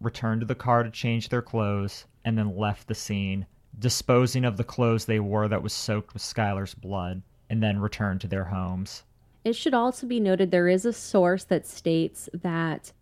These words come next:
Speaker 2: Sheila and Rachel disposed of the clothing in a lake after Rachel was going on a boating trip with her family the following day. But that's just alleged. We haven't really heard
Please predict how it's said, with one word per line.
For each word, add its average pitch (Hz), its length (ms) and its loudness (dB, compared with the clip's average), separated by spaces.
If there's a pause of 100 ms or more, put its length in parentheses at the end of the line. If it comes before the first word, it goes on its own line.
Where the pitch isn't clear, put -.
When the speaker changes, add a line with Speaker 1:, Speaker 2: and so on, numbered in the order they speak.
(140)
Speaker 2:
Sheila 208 460 2
and 180 220 2
Rachel 175 420 2
disposed 170 680 0
of 165 120 0
the 160 100 -2
clothing 175 720 0 (100)
in 180 100 2
a 160 80 2
lake 160 640 -2 (240)
after 165 640 0 (100)
Rachel 175 300 0
was 170 140 0
going 170 240 0
on 160 80 2
a 160 40 0
boating 165 360 2
trip 175 320 -2
with 170 140 0
her 156 120 -2
family 165 480 0
the 165 140 -4
following 160 520 0
day. 170 500 0 (460)
But - 100 -2
that's 170 260 2
just 185 200 -2
alleged. 160 340 0
We 170 180 4 (240)
haven't 175 300 0
really 165 240 0
heard 165 500 0